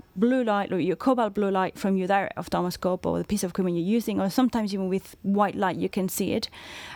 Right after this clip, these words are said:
Um, so because you've not flushed the fluorescein, it will create, like, a green layer over the surface of the eye, which, um, then will be, um,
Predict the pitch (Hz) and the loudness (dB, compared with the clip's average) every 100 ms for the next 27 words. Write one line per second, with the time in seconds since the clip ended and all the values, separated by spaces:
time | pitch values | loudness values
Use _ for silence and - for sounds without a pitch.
0 | - 202 196 196 214 202 214 214 254 - | 0 0 2 0 0 0 0 2 0 2
1 | 247 - - 220 208 202 196 202 - 190 | -2 0 0 0 0 -2 0 0 0 0
2 | 190 185 180 - 202 208 185 180 180 202 | 0 0 -2 0 0 2 0 0 -2 2
3 | 220 226 214 202 208 196 190 180 185 - | 4 4 2 0 2 2 0 0 -2 2
4 | 190 190 185 175 170 - - 101 - 190 | 2 0 -2 -2 -2 -2 -2 0 -2 -2
5 | 180 - - - - - - 190 185 185 | -2 -4 -6 -14 -16 -16 -2 0 2 0
6 | 190 202 196 196 185 185 190 180 185 - | 2 2 2 0 0 2 0 0 -6 -12
7 | - - - 190 180 180 175 | -16 -18 -2 0 2 2 -2